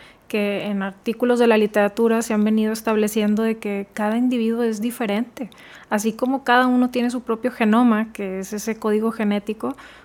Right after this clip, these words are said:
pues cada quien tiene su propio microbioma. Entonces, por eso es que incluso algo tan natural que pueden ser los prebióticos y los probióticos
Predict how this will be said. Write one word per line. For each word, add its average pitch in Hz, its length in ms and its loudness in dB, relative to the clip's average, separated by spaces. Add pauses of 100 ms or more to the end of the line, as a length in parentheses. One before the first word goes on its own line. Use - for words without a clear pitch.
(100)
pues 214 140 -4
cada 233 300 0
quien 247 220 0
tiene 254 200 0
su - 80 -12
propio 233 420 0
microbioma. 220 760 0 (360)
Entonces, 220 600 2
por 220 180 -2
eso 220 160 -2
es 240 80 -6
que 269 120 -2
incluso 262 440 2
algo 226 280 2
tan 220 240 2
natural 220 720 2
que 214 120 -4
pueden 214 340 0
ser 220 220 -2
los 220 160 -2
prebióticos 226 720 -2
y - 20 -4
los 208 200 -6
probióticos 226 680 -4